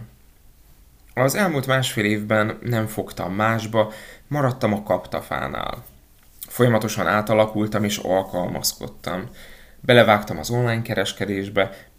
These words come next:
emellett transponáltam az ügyfeleket a T H M rendszerébe, és az egykori ügyfélkör töredéke mellé új vendégek és csoportok lettek szép számmal. Újabb izgalmas karaktereteket és történeteket ismertem meg,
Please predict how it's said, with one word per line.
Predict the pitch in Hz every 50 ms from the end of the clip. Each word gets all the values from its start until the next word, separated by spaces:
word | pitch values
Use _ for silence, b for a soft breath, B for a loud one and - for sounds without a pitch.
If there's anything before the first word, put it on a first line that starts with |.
| - -
emellett | - 117 120 113 107 104 104 104 -
transponáltam | - 127 117 113 110 - - - 110 110 104 101 101 104 - 104 101
az | 92 90
ügyfeleket | 104 101 104 - - 104 95 92 92 - 92 85
a | 87 -
T | -
H | 123 120 110 107 98 90 85 82 87
M |
rendszerébe, | 92 101 98 101 107 110 - 120 113 113 113 117 123 131 131 127 B B B B B
és | - - 117 - 120
az | 113 -
egykori | - 170 170 165 - 156 147 139
ügyfélkör | 135 131 131 - - 123 117 113 - 107 104 107 107 -
töredéke | - - 123 120 117 113 101 110 104 107 110 107
mellé | 104 107 101 95 95 95 95 92 92 -
új | - 131 135 131 117
vendégek | 101 98 98 101 101 101 101 104 101 101 101 -
és | 82 92 -
csoportok | - - 120 - - 90 95 - - 92 -
lettek | 101 87 - - - - 69 -
szép | - - - - 65 - -
számmal. | - - - 50 - - - - 60 62 60 57 - - - _ _ - _ _ _ - - - - _ _ _ _ _ - - - -
Újabb | - 110 110 107 101 101 101
izgalmas | 110 101 - 95 98 98 - 101 -
karaktereteket | - - 120 113 117 113 - 131 123 123 123 - 123 123 - 139 139 139 - B B B B B B
és | - 123 123 - -
történeteket | - 104 92 - - 101 92 85 87 - 101 - 98 101
ismertem | 107 98 - - 101 - - - - - - 69 -
meg, | 60 55 58 - -